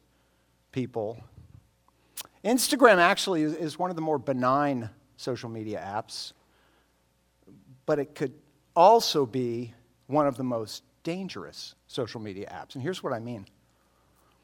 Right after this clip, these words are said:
And let me begin by saying this. I do use it, okay? But I use it sparingly. I'm not suggesting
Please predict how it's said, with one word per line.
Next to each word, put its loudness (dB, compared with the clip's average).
And -10
let 0
me 4
begin 0
by 4
saying 2
this. 0
I 4
do 0
use -4
it, -12
okay? -2
But -2
I 0
use -6
it -6
sparingly. -8
I'm -14
not -8
suggesting -8